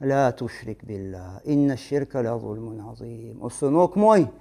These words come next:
не предавай Аллаху сотоварищей». Это первое, что он сказал. «О сынок мой, не предавай Аллаху сотоварищей в поклонении, не делай ширк, потому что ширк, потому что ширк — это великая несправедливость».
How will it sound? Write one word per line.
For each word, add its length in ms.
не 120
предавай 540
Аллаху 360
сотоварищей». 800
Это 160
первое, 440
что 200
он 60
сказал. 440
«О 120
сынок 460
мой, 180
не 120
предавай 760
Аллаху 460
сотоварищей 760
в 40
поклонении, 480
не 140
делай 300
ширк, 280
потому 260
что 140
ширк, 460
потому 240
что 160
ширк — 360
это 200
великая 640
несправедливость». 1080